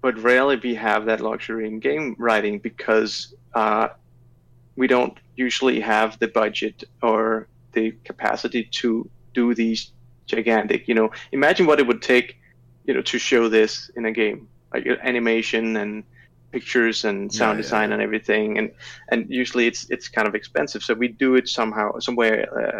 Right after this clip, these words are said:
Speaker 1: uh, another way. Like in this case, we do it with dialogue and,
Speaker 2: Yeah, yeah, yeah.
Speaker 1: and, and some frames, right? Um, and it depends on what game you're making, and it works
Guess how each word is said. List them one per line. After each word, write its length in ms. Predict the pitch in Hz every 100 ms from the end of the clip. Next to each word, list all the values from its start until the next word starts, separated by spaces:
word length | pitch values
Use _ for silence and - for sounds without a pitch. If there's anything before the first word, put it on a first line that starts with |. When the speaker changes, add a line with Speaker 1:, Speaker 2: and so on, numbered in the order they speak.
| - 117
Speaker 1:
uh, 80 | -
another 280 | 127 127 117
way. 300 | 113 104 -
Like 180 | - - - -
in 100 | 117
this 180 | 117
case, 220 | - 117 110
we 60 | 110
do 120 | 110
it 80 | 107
with 120 | 113
dialogue 460 | 110 107 107 104 107
and, 140 | 107
Speaker 2:
Yeah, 140 | 117 117
yeah, 60 | 87
yeah. 220 | 69 64 -
Speaker 1:
and, 240 | 107 214
and 140 | 107 208
some 140 | -
frames, 480 | - - 147 - -
right? 180 | 143 180 - - - _ -
Um, 500 | 117 110 110 107 - _ - - _ _ _ _ _ -
and 240 | 123 120
it 100 | 117
depends 360 | 120 - 113 -
on 80 | 110
what 180 | -
game 180 | - 277
you're 140 | 226 127
making, 400 | 113 113 110 110
and 240 | 110 110
it 120 | 113 117
works 300 | 123 123